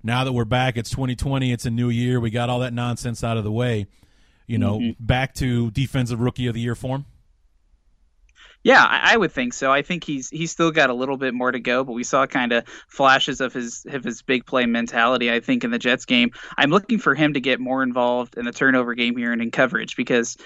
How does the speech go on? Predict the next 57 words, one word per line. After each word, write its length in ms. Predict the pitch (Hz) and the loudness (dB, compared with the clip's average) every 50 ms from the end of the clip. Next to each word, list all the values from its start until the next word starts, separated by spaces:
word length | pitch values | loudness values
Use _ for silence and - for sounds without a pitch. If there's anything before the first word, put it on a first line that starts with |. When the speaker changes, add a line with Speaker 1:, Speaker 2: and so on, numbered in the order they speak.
| - - - _ | -20 -20 -4 _
Speaker 2:
you 100 | 131 135 | 4 6
know, 160 | 127 120 120 | 6 6 4
he's, 320 | 123 135 131 127 120 - | 4 2 0 0 0 -2
he's 220 | - - 143 135 - | -4 -4 -4 -2 0
notorious 560 | 139 127 - - 143 139 135 127 123 117 - | -2 0 2 2 4 4 6 4 4 2 0
for, 320 | - 131 120 117 113 - | 0 0 2 2 0 -2
for 140 | - - 131 | -2 -2 -4
snagging 420 | - - - 135 123 123 123 120 120 | -4 0 2 2 2 4 2 0 -2
it 80 | 117 | -2
away. 280 | 117 117 123 123 123 117 | -2 0 2 2 4 4
I 60 | 120 | 2
just, 300 | 117 123 117 - - - - - _ | 0 -2 -6 -10 -12 -16 -20 -6 _
we 80 | 151 156 | 4 6
haven't 180 | 160 151 147 | 6 6 2
quite 260 | 131 - 156 139 - - | 2 2 2 2 2 -4
seen 260 | - 151 139 131 123 | -6 -4 -4 -2 0
that 200 | 127 123 123 - | 0 0 0 0
yet, 300 | 120 123 127 135 143 - | 0 0 0 0 0 -2
and 160 | 131 131 123 | -4 -4 -6
especially 500 | 120 113 - 180 190 185 - 147 135 127 | -6 -2 0 0 0 0 -2 -4 -4 -4
with 220 | 123 131 127 123 - _ | -4 -2 -4 -4 -4 _
the 160 | - 147 135 131 | -8 -4 -2 -2
addition 320 | 123 131 131 - - 127 | 0 -2 -2 -2 -2 -4
of 80 | 120 113 | -4 -4
DeForest 400 | 123 - - 131 127 123 - - | -4 -4 -2 0 0 0 0 2
Buckner, 400 | 131 131 139 - 120 120 120 - - - - - | 2 2 2 0 -4 -4 -4 -6 -10 -18 -2 0
I 80 | 147 160 | 2 2
think 160 | 170 156 - | 2 2 4
that 160 | 135 123 120 | 2 2 4
opens 340 | 127 131 - 139 120 117 - | 2 0 0 -4 -6 -2 2
up 220 | 131 123 120 113 - | 2 2 2 2 -2
a 100 | - 127 | -8 -10
huge 520 | - - 151 147 143 139 131 127 - - - - - - _ | -6 -4 -2 -2 0 0 -2 -4 -6 -12 -14 -20 -20 -12 _
lane 240 | - 131 131 131 120 | 2 4 4 4 2
for 160 | - 127 120 | 2 -2 0
him 180 | 135 131 120 | 0 0 0
to 80 | 117 120 | 0 -2
come 300 | - - 139 131 120 123 | 0 2 2 2 2 2
in 300 | 123 123 127 127 120 117 | 2 2 2 2 2 0
and, 440 | - 120 120 117 117 117 117 113 113 | 2 2 4 4 4 4 2 0 -2
and 80 | 107 135 | -4 -6
start 300 | - - 127 123 117 - | 0 2 2 2 2 2
blitzing 380 | 131 127 123 - - 131 127 | -2 -2 -2 0 0 0 0
more, 400 | 127 123 123 127 127 127 127 127 - _ _ _ _ _ _ _ _ _ _ _ _ _ _ _ _ _ _ 123 | 2 2 2 2 2 0 -2 -4 -10 _ _ _ _ _ _ _ _ _ _ _ _ _ _ _ _ _ _ -2
or 120 | 120 120 | -2 -2
start 280 | - - 135 127 117 123 | 0 2 2 2 2 2
just 160 | 123 113 - | -4 -2 -2
getting 180 | 143 131 135 | 0 0 2
in 80 | 131 120 | 2 0
the 60 | 113 | 0
backfield 380 | - 117 120 120 - 120 123 120 | 0 0 0 0 0 0 0 2
and 100 | 117 120 | 2 2
really 160 | 123 120 117 | 2 2 0
disrupting 340 | 117 113 - 127 117 - 120 | -2 -2 -2 -2 -2 -2 -4
the 60 | 117 | 0
run 160 | 120 123 120 | 0 0 0
game. 200 | 120 120 123 117 | 0 -4 -4 -6